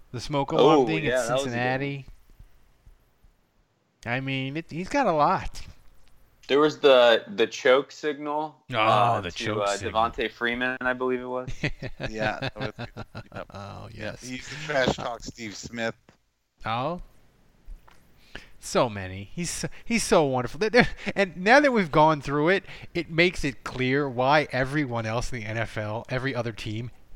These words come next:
Speaker 1: hates Sean Payton. Like, if you had, if you, if you asked the thirty-one other fan bases,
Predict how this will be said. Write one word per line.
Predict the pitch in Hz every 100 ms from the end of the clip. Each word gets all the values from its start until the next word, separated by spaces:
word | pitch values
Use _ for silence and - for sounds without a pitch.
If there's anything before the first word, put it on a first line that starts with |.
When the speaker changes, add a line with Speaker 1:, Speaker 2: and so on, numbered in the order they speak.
| -
Speaker 1:
hates | - 160 160 143 - - -
Sean | - 160 147 135
Payton. | - 123 120 139
Like, | 135 131 -
if | 143 143
you | 185
had, | 254 180 151 -
if | 143 170
you, | 233 - - -
if | 151
you | 247
asked | 277 226
the | 165
thirty-one | - 170 170 175 156
other | 143 123
fan | - 117 123
bases, | 135 143 175 156